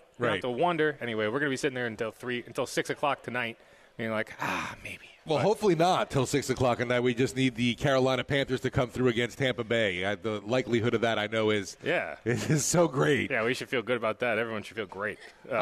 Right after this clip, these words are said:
Speaker 2: Uh, my whole theory, and I've been saying that, well, my wish is that, uh, they have, end up pulling Bryce Young early in the game, and Andy Dalton has to lead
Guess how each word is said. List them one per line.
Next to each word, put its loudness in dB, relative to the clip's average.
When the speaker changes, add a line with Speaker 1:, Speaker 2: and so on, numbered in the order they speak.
Speaker 2:
Uh, -8
my 0
whole 2
theory, 4
and 4
I've 2
been 2
saying 4
that, 0
well, 2
my 2
wish 2
is 4
that, 2
uh, 2
they 2
have, 0
end 2
up 2
pulling 2
Bryce 0
Young 4
early 4
in -2
the 0
game, 2
and 0
Andy 0
Dalton 0
has -2
to 2
lead 2